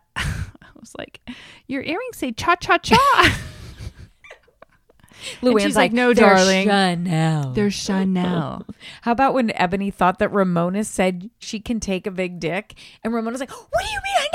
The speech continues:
Speaker 2: never said that." She got so mad. "I didn't say that." And they're all laughing like, "Ramona didn't say that." Ebony's like, "I thought that's what she said."
Speaker 1: Ugh.
Speaker 2: And then she was running after her. "Ramona, I'm sorry.
Speaker 1: It's
Speaker 2: I'm
Speaker 1: not what I
Speaker 2: sorry."
Speaker 1: said.
Speaker 2: So funny.
Speaker 1: Then they do their little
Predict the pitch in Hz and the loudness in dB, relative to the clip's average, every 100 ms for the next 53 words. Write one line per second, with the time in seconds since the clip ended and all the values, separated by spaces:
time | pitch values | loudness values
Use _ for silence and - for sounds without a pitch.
0 | 640 - - 571 605 - - 226 233 - | 0 -2 -4 -4 -2 -4 -4 -2 -2 -2
1 | - - 208 220 302 - 233 233 - - | -16 -2 2 4 4 -2 -6 -4 -6 -12
2 | - 453 508 494 523 480 302 269 196 247 | -4 -2 0 2 0 2 0 2 0 0
3 | 311 262 185 160 175 214 285 - 294 277 | 0 0 -6 -8 0 4 4 2 -4 -2
4 | 277 302 330 320 330 349 294 302 302 - | 0 4 6 6 4 2 -6 -10 -6 0
5 | 233 247 247 208 - 254 311 311 302 339 | 2 4 2 2 0 0 0 -2 0 0
6 | 494 571 622 571 554 - 494 440 359 277 | 0 2 0 0 -6 -8 -14 -6 -6 -6
7 | - 226 233 220 233 233 208 254 202 190 | -2 2 4 2 0 -2 -8 -10 -6 -2
8 | 202 226 202 220 240 240 254 262 254 240 | -2 -2 -4 -4 -6 -6 -4 -6 -6 -2
9 | 330 415 415 392 403 - - 294 381 392 | 0 0 0 -2 -4 -10 -2 0 0 0
10 | 392 381 226 247 269 285 294 294 254 247 | -2 -4 -4 -2 0 0 0 0 -2 -6
11 | 226 - - - 220 196 180 175 - 151 | -10 -12 -14 -6 0 2 2 0 -2 -6
12 | - - - 185 _ - 262 294 262 247 | -6 -10 -14 -16 _ -4 -2 0 -2 -2
13 | 247 220 202 202 202 190 | 0 0 0 -2 -2 -4